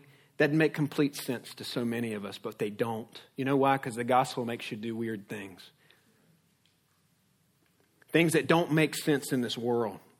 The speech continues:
like responding to pain and responding to trials and responding to storms with singing and praying and <laughs> smiling and praising God. How is that possible? How is it possible to respond?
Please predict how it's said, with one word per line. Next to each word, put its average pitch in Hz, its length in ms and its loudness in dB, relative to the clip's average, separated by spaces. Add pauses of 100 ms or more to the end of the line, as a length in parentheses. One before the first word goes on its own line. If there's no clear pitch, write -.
(800)
like 127 140 -2
responding 156 540 4
to 120 60 -4
pain 160 480 4
and 131 80 2
responding 139 500 2
to 127 60 -2
trials 147 760 6 (1000)
and - 80 -14
responding 156 540 4
to 135 60 0
storms 139 480 2
with 113 140 -6
singing 151 480 4
and 120 120 -2
praying 139 460 2
and 117 120 -4
<laughs> - 0 -
smiling 135 640 0
and 110 120 -8
praising 123 560 0
God. 117 360 0 (580)
How 180 340 6
is 139 100 2
that 135 200 0
possible? - 640 -6 (800)
How 226 260 8
is 208 120 6
it 196 120 6
possible 151 460 4
to 123 80 -2
respond? 123 560 -2